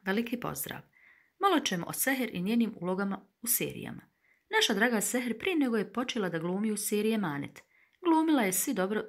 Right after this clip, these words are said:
poznajemo, iz serije Jemen ili Zaklitva. Međutim, ona je glumila sa popularnim emirom. Mnogi su tada govorili da su oni idealan par. Međutim, producenti su serije dali na neki način njoj emira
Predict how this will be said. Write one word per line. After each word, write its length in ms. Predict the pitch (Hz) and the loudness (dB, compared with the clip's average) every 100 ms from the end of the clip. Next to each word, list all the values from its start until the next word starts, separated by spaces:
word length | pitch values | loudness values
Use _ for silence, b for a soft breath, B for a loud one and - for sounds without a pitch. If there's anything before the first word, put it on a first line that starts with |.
| _ | _
poznajemo, 460 | 180 180 208 214 208 | -6 -2 -2 -2 -2
iz 100 | 175 | -4
serije 560 | - - 165 190 196 - | -6 -2 -2 0 -2 -4
Jemen 360 | 175 202 220 214 - | -2 0 -2 -4 -8
ili 180 | 180 190 | -6 -2
Zaklitva. 600 | 170 - - 147 - - - B B B 392 | -4 -6 -10 -16 -12 -14 -14 B B B 2
Međutim, 460 | 277 214 - 160 - B B B | 4 4 0 -8 -8 B B B
ona 200 | 381 392 | 2 4
je 80 | 254 | 4
glumila 440 | 208 240 254 240 | 4 2 2 0
sa 220 | 233 180 160 _ - | -2 -4 -6 _ -8
popularnim 600 | 370 - 233 214 208 196 185 | -6 -2 0 0 -4 -6 -4
emirom. 440 | 190 214 214 185 B B B B - | 0 0 0 -6 B B B B -4
Mnogi 220 | 381 262 | 2 2
su 180 | 208 180 | 2 0
tada 180 | 247 | 0
govorili 360 | 220 185 226 233 | 2 0 2 2
da 120 | 170 | 0
su 280 | - - - - | -2 -4 -8 -8
oni 240 | 170 202 - | -4 -4 -6
idealan 500 | 131 156 185 233 240 | -10 -4 -2 -2 -2
par. 300 | 208 - - _ _ - | -6 -6 -20 _ _ -2
Međutim, 460 | 349 277 269 175 | 2 2 2 -4
producenti 640 | 175 339 330 - 381 370 269 | -2 -4 0 2 2 2 -2
su 140 | - | 0
serije 440 | - 285 240 196 | 2 2 2 -2
dali 460 | 170 190 214 262 247 b b b - | -2 0 0 -2 -6 b b b -4
na 80 | |
neki 360 | 381 370 - 190 | 0 0 -2 -6
način 720 | 175 190 214 240 277 240 - 208 | -2 0 0 0 -2 -4 -8 -2
njoj 180 | 220 208 | -2 0
emira 400 | 165 170 214 | -2 -2 -2